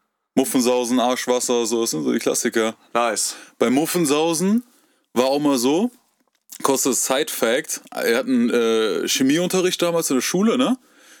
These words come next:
Speaker 1: Und wir hatten unseren Direx und der war halt Alkoholiker.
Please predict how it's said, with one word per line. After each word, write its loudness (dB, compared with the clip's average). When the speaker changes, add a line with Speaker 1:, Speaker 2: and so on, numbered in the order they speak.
Speaker 1:
Und 2
wir 2
hatten 0
unseren 2
Direx 0
und 2
der 0
war 0
halt -2
Alkoholiker. 0